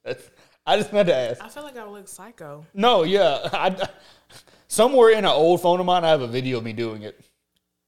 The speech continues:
Speaker 2: You
Speaker 1: I didn't,
Speaker 2: record it?
Speaker 1: like, I tried it.
Speaker 2: You
Speaker 1: You can't
Speaker 2: record it?
Speaker 1: force it.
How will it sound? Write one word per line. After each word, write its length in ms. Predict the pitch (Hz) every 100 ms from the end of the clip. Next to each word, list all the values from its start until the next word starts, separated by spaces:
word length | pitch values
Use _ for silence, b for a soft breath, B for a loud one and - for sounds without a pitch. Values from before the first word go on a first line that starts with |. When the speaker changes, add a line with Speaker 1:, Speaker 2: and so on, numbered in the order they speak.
| _
Speaker 2:
You 120 | _ -
Speaker 1:
I 120 | 147
didn't, 260 | 190 208
Speaker 2:
record 160 | 165 -
it? 100 | 160
Speaker 1:
like, 140 | 156
I 80 | 139
tried 380 | - 165 165 180
it. 180 | 208 208 294
Speaker 2:
You 160 | 240 147
Speaker 1:
You 100 | 147
can't 280 | 202 202
Speaker 2:
record 60 | -
it? 20 |
Speaker 1:
force 280 | 147 156 151
it. 200 | 175 -